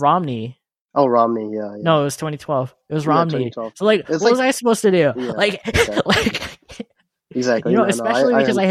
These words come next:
Speaker 2: understand
Speaker 1: I
Speaker 2: that.
Speaker 1: still had, like, some lib disease, and I was still, like,
Speaker 2: Yeah.
Speaker 1: kind of on Obama's side in some ways, even though
Speaker 2: Yeah.
Speaker 1: I'd kind of become disillusioned with him. It wasn't until later that I, like, fully, like, kind of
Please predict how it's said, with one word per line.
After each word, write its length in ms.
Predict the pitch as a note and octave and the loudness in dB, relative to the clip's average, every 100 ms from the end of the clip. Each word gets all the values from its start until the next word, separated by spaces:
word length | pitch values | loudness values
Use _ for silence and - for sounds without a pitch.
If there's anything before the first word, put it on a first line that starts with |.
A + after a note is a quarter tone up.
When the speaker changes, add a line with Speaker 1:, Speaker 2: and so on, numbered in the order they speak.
| F#3+ | 2
Speaker 2:
understand 120 | F3 | 2
Speaker 1:
I 20 | F3+ | 0
Speaker 2:
that. 40 | |
Speaker 1:
still 140 | G#3 | 2
had, 120 | F#3 F3+ | 2 4
like, 220 | D#3 D3+ | 0 0
some 340 | F#3+ F3 D#3 - | -2 -2 -2 -8
lib 340 | D3 D#3+ D#3+ | -2 0 0
disease, 440 | D3 C3+ C#3 B2+ C3+ | -2 -4 -4 -6 -4
and 80 | |
I 60 | C#3+ | -4
was 120 | C#3+ | -4
still, 240 | - E3+ E3 | -2 0 2
like, 220 | C#3 C3 | 2 0
Speaker 2:
Yeah. 280 | A#2 G2+ F#2+ - | -2 -2 -4 -2
Speaker 1:
kind 180 | D#3 E3 | 0 0
of 120 | D#3 | -2
on 340 | B2+ C#3+ D#3+ D3+ | 0 0 0 -2
Obama's 520 | D3 C#3 C#3+ D3+ D#3+ | -4 2 2 2 -2
side 500 | - C#3+ E3 F3 F3 - _ _ _ _ | -2 0 2 0 -4 -12 _ _ _ _
in 120 | C#3+ | -8
some 240 | D3 D3 D3+ | -2 0 2
ways, 240 | D#3+ D3+ | 2 0
even 140 | D3 C#3+ | -2 -2
though 80 | |
Speaker 2:
Yeah. 160 | C3+ B2 | 0 0
Speaker 1:
I'd 160 | G#2+ - | -4 -8
kind 240 | C3+ C#3 | -8 -6
of 40 | |
become 260 | C#3+ D3+ D3 | -6 -4 -2
disillusioned 560 | D#3 D3+ D3+ D#3 E3+ E3+ | -4 -4 -2 -2 -2 -2
with 100 | E3 | 0
him. 220 | F3 D#3 | 2 2
It 60 | |
wasn't 280 | D#3 G#3 G3 | 2 2 0
until 220 | E3 C3 | 2 0
later 340 | A2 A2+ A#2 A2 | 0 -4 -2 -2
that 100 | B2 | -2
I, 120 | A#2+ | -2
like, 200 | A2 A#2 | -4 -8
fully, 420 | - A#2+ A2+ A#2+ | -10 -6 -6 -4
like, 200 | B2 A#2 | -6 -8
kind 220 | - B2+ | -10 -10
of 260 | A2+ A2+ | -8 -10